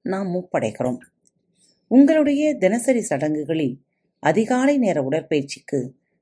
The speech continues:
நீங்கள் ஒரு முக்கிய இடத்தை கொடுக்க வேண்டும். நீங்கள் தினமும் காலையில் ஒரு சில நிமிடங்கள் உடற்பயிற்சி செய்தால் கூட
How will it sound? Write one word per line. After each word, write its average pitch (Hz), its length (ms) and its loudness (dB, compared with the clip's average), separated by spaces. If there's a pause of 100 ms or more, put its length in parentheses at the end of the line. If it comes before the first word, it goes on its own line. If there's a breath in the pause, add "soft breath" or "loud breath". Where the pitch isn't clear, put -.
நீங்கள் 277 420 4
ஒரு 180 180 -2
முக்கிய 165 360 -4
இடத்தை 143 400 -2
கொடுக்க 127 320 -4
வேண்டும். 117 380 -4 (600)
நீங்கள் 208 380 2
தினமும் 220 560 0
காலையில் 151 580 0
ஒரு 208 180 -2
சில 190 260 0
நிமிடங்கள் 190 500 -2
உடற்பயிற்சி 151 540 -4
செய்தால் 135 420 0
கூட 160 400 -4